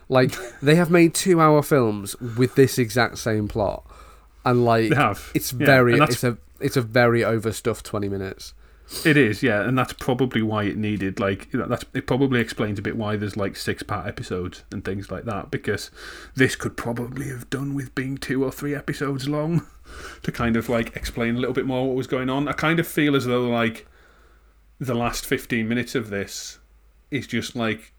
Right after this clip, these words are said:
Speaker 2: them fighting effectively at wherever the Sentinels have taken Senator Kelly. Um, it's like some form of, like, mountain volcano thing, mine,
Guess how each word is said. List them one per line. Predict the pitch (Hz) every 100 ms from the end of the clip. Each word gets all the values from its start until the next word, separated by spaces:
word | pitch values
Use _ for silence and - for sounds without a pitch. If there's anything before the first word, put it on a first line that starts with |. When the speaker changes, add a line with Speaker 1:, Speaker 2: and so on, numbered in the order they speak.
| _ -
Speaker 2:
them | 117 107 110 110
fighting | - - 117 127 - 156
effectively | 156 - 151 - 156 165 147
at | -
wherever | 117 107 110
the | 113
Sentinels | 113 117 113 123 120 - -
have | - -
taken | - 117 113 123
Senator | 113 127 117 113
Kelly. | 113 147 135 147 - - - - - -
Um, | - 113 110 110 110
it's | 135 -
like | 110
some | - 117 113
form | - 120 120
of, | 117
like, | 120 - _ _
mountain | - 113 117 131 117 113
volcano | 113 110 - 117 120 131 131 123 -
thing, | - - 127 156 156 151 - -
mine, | 127 117 131 143 151